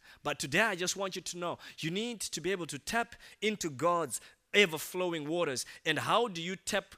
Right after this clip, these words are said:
into those ever-flowing waters? By having root. And secondly, and secondly, that you become grounded by those roots. So your roots must go deep so that you do not get moved.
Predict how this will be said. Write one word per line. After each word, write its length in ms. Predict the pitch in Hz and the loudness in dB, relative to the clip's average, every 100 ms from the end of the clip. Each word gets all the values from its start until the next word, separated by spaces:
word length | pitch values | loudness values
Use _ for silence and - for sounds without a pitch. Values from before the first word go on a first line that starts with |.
| - | -8
into 260 | 165 160 | -6 -6
those 320 | 147 170 - - | -4 -4 -4 -4
ever-flowing 580 | 180 147 - 170 175 147 | -4 -4 -6 -4 -4 -2
waters? 320 | 160 160 123 - - | 0 0 -2 -10 -2
By 140 | 135 | 0
having 440 | 123 160 147 131 | 0 -4 -6 -8
root. 380 | 113 131 - - - _ _ - - 160 | -8 -10 -12 -18 -18 _ _ -20 -6 2
And 160 | 160 | 2
secondly, 880 | - - 233 - 170 127 120 117 110 _ _ _ - | 4 4 2 0 -6 -6 -8 -8 -10 _ _ _ -6
and 120 | 151 | 2
secondly, 800 | - 247 240 170 135 123 120 113 - - | 4 4 2 -4 -8 -8 -10 -12 -18 -2
that 240 | 165 160 | -2 0
you 60 | 165 | -2
become 380 | 143 - 196 147 | -2 -2 -4 -6
grounded 720 | 120 185 247 240 143 127 101 | -2 0 0 -2 -4 -4 -2
by 220 | 143 135 | 2 2
those 340 | 117 160 139 104 | 2 -2 -2 -4
roots. 400 | 139 123 - - - | -6 -6 -8 -8 -6
So 160 | - 196 | 0 2
your 200 | 190 170 | 2 0
roots 520 | 139 202 269 - 190 | -2 -4 -2 -2 -2
must 300 | 190 151 127 | 0 -2 -2
go 180 | 180 190 | -2 -2
deep 360 | 117 208 - | -4 -6 -2
so 220 | - 214 | 0 2
that 240 | 180 180 - | 2 0 -2
you 80 | 156 | -6
do 140 | 135 | -4
not 260 | 165 190 123 | -6 -6 -6
get 220 | 160 - | -8 -6
moved. 560 | 165 170 113 - - | -4 -4 -4 -10 -18